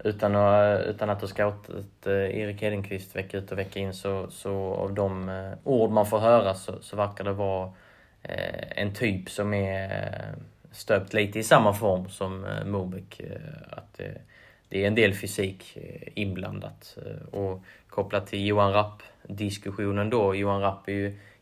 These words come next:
i första hand inte en, en fysisk mittback. Eh, det är kanske snarare det han behöver utveckla. Så att, eh, det finns väl en styrka i att, att kunna ha lite,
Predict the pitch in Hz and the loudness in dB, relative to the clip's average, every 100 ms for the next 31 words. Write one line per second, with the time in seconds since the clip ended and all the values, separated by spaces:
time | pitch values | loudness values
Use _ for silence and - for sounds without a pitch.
0 | - - 98 98 98 98 95 95 95 92 | -8 -2 -2 -2 -2 -2 -4 -4 -6 -4
1 | 92 - - - 98 - 98 98 98 - | -8 -12 -12 -10 -4 -2 -2 -2 -10 -10
2 | 98 - 92 98 - - 98 95 98 101 | -12 -12 -14 -14 -20 -12 -10 -8 -10 -8
3 | 101 101 95 104 101 104 95 98 95 95 | -8 -8 -4 0 2 0 0 -2 -2 -2
4 | 98 101 104 - 101 - 98 - - - | -2 -2 -4 -12 -14 -16 -16 -16 -18 -20
5 | - - - - 98 98 107 101 107 104 | -20 -20 -20 -8 -4 -2 -2 -2 0 -2
6 | - 113 107 107 101 98 98 98 - - | 0 0 0 0 0 2 0 -4 -8 -10
7 | - - - 107 113 113 104 104 101 98 | -10 -18 -20 -18 -8 -2 2 6 6 4
8 | 98 - 98 98 | -2 -4 -4 -4